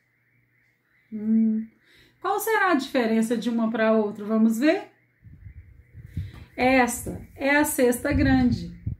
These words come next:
Ih, quase não apareço. Ela é muito grande. Então, essa é a cesta grande e essa cesta é a pequena. Olhem só,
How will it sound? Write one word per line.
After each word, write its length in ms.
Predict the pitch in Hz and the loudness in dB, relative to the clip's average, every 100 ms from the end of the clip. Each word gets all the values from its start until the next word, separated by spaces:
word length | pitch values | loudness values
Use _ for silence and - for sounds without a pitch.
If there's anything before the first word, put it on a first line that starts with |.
| - | -12
Ih, 560 | 196 214 247 262 254 247 - | -10 -6 -4 -4 -6 -8 -6
quase 340 | 220 214 220 233 | -2 -2 -2 -2
não 240 | 233 247 | -2 -4
apareço. 840 | 240 262 254 233 240 240 - - - - - - _ _ - | -6 -4 -2 -2 -2 -4 -10 -12 -12 -12 -16 -20 _ _ -2
Ela 260 | 233 240 | 2 4
é 60 | 240 | 2
muito 500 | 233 233 226 220 233 | 0 0 0 0 -2
grande. 540 | 233 269 214 190 - - - - - - - _ | -2 -2 -2 -6 -14 -20 -20 -20 -20 -20 -20 _
Então, 360 | 269 269 247 226 | -6 0 2 2
essa 300 | 220 220 220 | 0 0 2
é 60 | |
a 60 | 220 | 2
cesta 400 | - 185 175 220 | 0 -4 -4 -4
grande 500 | 226 254 294 359 392 466 480 - - _ - - - - | 0 2 2 2 2 0 -2 -12 -20 _ -20 -20 -20 -12
e 140 | 415 | -2
essa 380 | 392 339 - 311 | 4 4 4 0
cesta 680 | 302 294 269 320 - 247 196 175 - _ _ - - 330 | 0 2 4 2 -2 -6 -6 -8 -18 _ _ -12 -8 0
é 200 | 320 311 | 2 2
a 60 | |
pequena. 800 | 311 359 - 285 285 262 202 190 - _ _ - | 0 -6 -4 -2 0 0 0 -6 -14 _ _ -10
Olhem 300 | 226 226 269 | -2 0 0
só, 420 | - 247 254 | 0 2 2